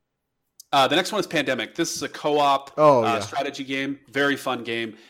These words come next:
Speaker 1: Um, you're essentially trying to eliminate or eradicate diseases, and there's a massive amount of strategy to it. Uh, it's very, very fun. A lot of communication going back and forth between you and your teammates. Um, so I got, so the, the first one is a P V P game.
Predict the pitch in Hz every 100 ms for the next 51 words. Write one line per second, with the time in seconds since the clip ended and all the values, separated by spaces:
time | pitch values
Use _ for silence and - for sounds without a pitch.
0 | - 117 113 123 113 135 - 127 - 131
1 | 123 - 113 117 120 120 117 117 117 113
2 | 117 117 113 110 101 120 113 117 107 -
3 | - - 117 113 107 101 110 123 131 135
4 | 127 131 117 113 107 117 107 107 110 -
5 | 110 107 - _ _ 110 107 107 135 123
6 | - 131 127 127 120 117 120 117 113 113
7 | 120 127 120 - 120 110 110 101 107 107
8 | 107 101 110 107 _ 110 107 107 113 110
9 | 104 - 139 135 - - - _ _ -
10 | - - 120 113 110 120 - 160 147 165
11 | 160 - - 143 127 143 135 131 185 180
12 | 175 147 117 113 131 120 117 160 147 147